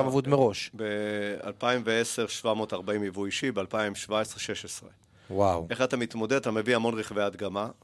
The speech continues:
Speaker 1: ואז אתה אומר לאנשים, "למה לקנות רכב עם קילומטראז'? יש כך ד-, רכב הדגמה שיש לו הפחתת, אה, ערך." ואולי אני יכול להגיד בשיא הצניעות, הדבר הכי מבריק שעשיתי ברמה הניהולית, הקמתי יבוא אישי בתוך כל מוביל.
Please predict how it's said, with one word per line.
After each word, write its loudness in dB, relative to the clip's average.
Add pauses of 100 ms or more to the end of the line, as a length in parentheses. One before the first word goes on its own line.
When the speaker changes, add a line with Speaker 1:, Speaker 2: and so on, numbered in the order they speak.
(140)
Speaker 1:
ואז -4
אתה -4
אומר 0
לאנשים, -2
"למה 0
לקנות -4
רכב -4
עם -2
קילומטראז'? -2
יש -6
כך -2
ד-, -8
רכב -4
הדגמה 0
שיש -6
לו -2
הפחתת, -6
אה, -10
ערך." -8 (680)
ואולי 4
אני 4
יכול 4
להגיד 4
בשיא 4
הצניעות, 0
הדבר 4
הכי 0
מבריק 0
שעשיתי -4
ברמה -2
הניהולית, -4
הקמתי -2
יבוא -2
אישי -2
בתוך -4
כל -2
מוביל. -10